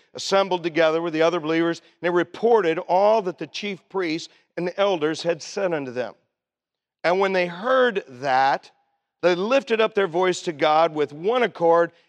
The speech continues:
and they said, "Lord, thou art God, which hast made heaven and earth and the sea and all that in them is." And he goes then into the prayer that they prayed together. They prayed together.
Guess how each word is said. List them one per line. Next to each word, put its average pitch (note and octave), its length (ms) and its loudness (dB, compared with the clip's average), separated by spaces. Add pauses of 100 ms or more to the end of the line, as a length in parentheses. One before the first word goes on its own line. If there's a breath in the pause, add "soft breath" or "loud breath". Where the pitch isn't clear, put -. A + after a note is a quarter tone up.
(120)
and E3 120 0
they D#3+ 140 2
said, E3+ 260 2
"Lord, A3 500 4
thou F3 220 4
art D3 300 0
God, A3+ 480 2 (180 soft breath)
which E3+ 180 -4
hast F#3 220 2
made F3 160 -2
heaven G3+ 400 -2
and F3 160 0
earth G3+ 280 2
and D#3 100 -6
the D3 60 -4
sea G#3 360 -4 (200 soft breath)
and D#3 120 -2
all F#3+ 340 2
that F#3 160 -2
in F#3 140 -4
them F3+ 200 -2
is." E3 200 -2
And D#3+ 100 -6
he E3 120 -4
goes F#3 400 0 (180 soft breath)
then F#3+ 340 0
into F3 340 -4
the D3 120 -2
prayer G3 460 0
that D3 180 -4
they D#3 120 -2
prayed F3+ 360 -4
together. D#3 400 0 (220 soft breath)
They D#3+ 120 0
prayed G3 540 0
together. C3 440 -4